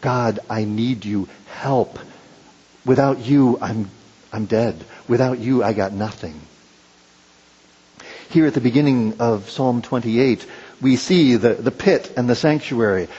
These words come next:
the, the picture of eternal misery and the picture of eternal blessedness.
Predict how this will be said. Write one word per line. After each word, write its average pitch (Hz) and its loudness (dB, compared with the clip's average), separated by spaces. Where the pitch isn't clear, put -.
the, 131 2
the 123 0
picture 160 0
of 117 0
eternal 151 2
misery 127 2
and 131 2
the 127 0
picture 135 -2
of 120 2
eternal 131 0
blessedness. 101 -4